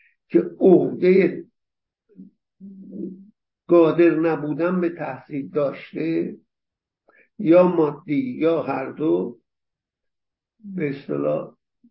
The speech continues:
بایستی بیاره، آدم بگه که این آدم باید این کار رو بشه. خامنه‌ای هم چنین موجوداتی رو لازم داره و گیر میاره.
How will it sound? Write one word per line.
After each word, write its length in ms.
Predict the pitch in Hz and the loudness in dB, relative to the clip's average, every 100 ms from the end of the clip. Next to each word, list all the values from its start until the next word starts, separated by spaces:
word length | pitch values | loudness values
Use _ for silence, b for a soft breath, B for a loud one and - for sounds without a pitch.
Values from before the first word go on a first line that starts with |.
| _ _ _ _ - | _ _ _ _ 0
بایستی 440 | 156 156 - - | 2 2 -2 -8
بیاره، 580 | - 147 151 135 - - | -4 0 0 0 -6 -8
آدم 340 | 143 143 135 | -8 -8 -6
بگه 400 | 135 147 151 143 | -4 -2 -4 -4
که 80 | 165 | -4
این 300 | 165 160 156 | -4 0 -2
آدم 320 | 139 139 151 | -2 -4 -4
باید 140 | 151 151 | -4 -4
این 140 | 143 | -6
کار 200 | 151 151 | -6 -6
رو 180 | 147 139 | -6 -10
بشه. 240 | - - - _ - B B B | -12 -18 -20 _ -20 B B B
خامنه‌ای 640 | - - 180 170 165 175 180 | -10 0 2 4 6 6 4
هم 460 | 185 185 123 - _ _ _ _ | 2 0 -2 -8 _ _ _ _
چنین 680 | - - 180 165 147 123 - _ _ _ _ _ _ | -8 -2 0 0 -2 -6 -12 _ _ _ _ _ _
موجوداتی 1080 | 120 127 156 156 135 139 139 151 175 185 180 | -12 -2 2 2 0 -4 -2 0 0 0 -4
رو 480 | 147 151 143 139 139 _ _ _ _ _ _ _ _ | -4 -4 -4 -6 -10 _ _ _ _ _ _ _ _
لازم 760 | - 131 139 143 135 147 170 165 | -14 -4 -2 -2 -4 -6 -6 -4
داره 320 | 156 147 147 | -4 -4 -4
و 400 | 143 135 135 139 _ _ _ _ _ | -4 -4 -6 -12 _ _ _ _ _
گیر 300 | 143 135 120 | -10 -8 -8
میاره. 380 | 117 - - | -10 -12 -14